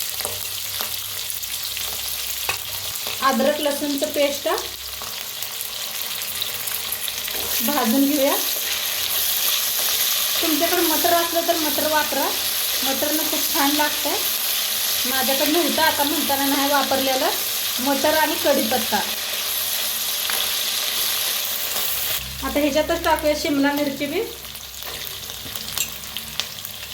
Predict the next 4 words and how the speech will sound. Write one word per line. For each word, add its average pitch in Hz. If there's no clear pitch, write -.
छान 285
असं 285
भाजून 277
घेऊया. 277